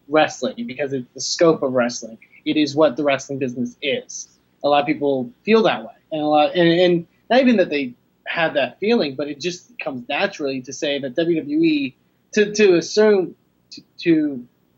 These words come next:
put together that W W E is all wrestling, 'cause that's pretty much, you know, what it is, kinda.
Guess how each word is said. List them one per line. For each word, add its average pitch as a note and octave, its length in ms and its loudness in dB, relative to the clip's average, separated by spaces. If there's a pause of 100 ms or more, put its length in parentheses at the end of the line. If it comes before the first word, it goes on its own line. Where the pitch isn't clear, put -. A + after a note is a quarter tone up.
(260)
put A3+ 140 0
together G3+ 300 2
that D3+ 180 -6
W E3+ 220 0
W D3+ 180 -2
E D#3 240 -2
is F#3+ 160 2
all B2+ 260 -4
wrestling, - 460 -2 (560)
'cause F3 100 0
that's G#3 240 0
pretty F#3 320 0
much, B2+ 360 -8
you D3 100 -6
know, A#2+ 320 -12 (720)
what B2 260 -8
it D#3+ 100 -8
is, A#3+ 320 0
kinda. B2 460 -6